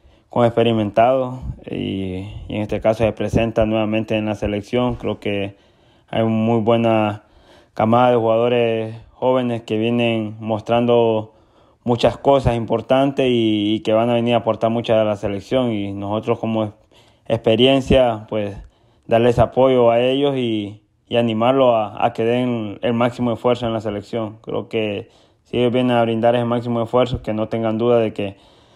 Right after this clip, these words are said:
que la selección va a dar un salto bastante importante, eh, junto con nosotros, los jóvenes y, y nosotros los experimentados. No, pues la verdad que sabemos de lo que ha venido siendo la selección de Estados Unidos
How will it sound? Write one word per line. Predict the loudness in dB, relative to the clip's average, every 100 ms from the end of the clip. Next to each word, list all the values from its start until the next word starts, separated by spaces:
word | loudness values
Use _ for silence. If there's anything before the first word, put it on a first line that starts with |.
| -20 _ _
que | 2
la | 4
selección | 2 -2 0 2 4 4
va | 4
a | 2
dar | 0
un | -6
salto | 0 0 0
bastante | -2 -2 -6
importante, | -6 -8 -4 -4 -4 -4 -6 -6 -14 -20 -12
eh, | -8 -6 -6 -10
junto | -8 -6 -4
con | -6 -6
nosotros, | -2 -2 0 0 0 -2 -6 -18 _ -8
los | -6
jóvenes | 0 2 2 -2
y, | -4 -6 -10 _ _ _
y | -6
nosotros | -4 0 0
los | 0 -4
experimentados. | -8 -6 -4 -2 2 2 0 -8 -18 _ _ _ _ _ _ _ _ _ _ _ _
No, | 0 2
pues | 4
la | 4
verdad | 2 2 0
que | 4 4 4 0 -4 -10 -16 -20 _ _ -20 _
sabemos | 2 4 6 4 4
de | 2
lo | 2
que | 2
ha | 2
venido | 2 -2 -2
siendo | -2 0 2 2 0
la | -2
selección | -2 -2 -2
de | -2
Estados | 0 2 2
Unidos | 0 -4 -2 -2 -4